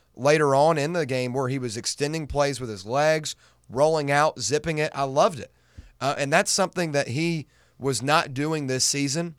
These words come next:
And I think that's why he got a lot of, a lot of, sl-, you know, um, a lot of judgment and a lot of criticism, I should say, um, because I don't think he was making those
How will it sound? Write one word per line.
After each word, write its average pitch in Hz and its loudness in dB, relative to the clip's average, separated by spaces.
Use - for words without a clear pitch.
And 143 4
I 143 6
think 156 0
that's 151 0
why 156 4
he 147 2
got 143 6
a 135 4
lot 135 4
of, 117 -2
a 90 -10
lot 139 0
of, 123 -4
sl-, 131 -6
you 131 -6
know, 101 -10
um, 101 -8
a - -20
lot 143 0
of 120 -2
judgment 131 0
and 127 -4
a 131 -2
lot 135 2
of - -8
criticism, 113 -2
I 95 -8
should 92 -10
say, 82 -6
um, 113 -2
because 131 -2
I 147 0
don't 160 -4
think 160 -6
he 156 -4
was 117 -6
making 139 -6
those 120 -4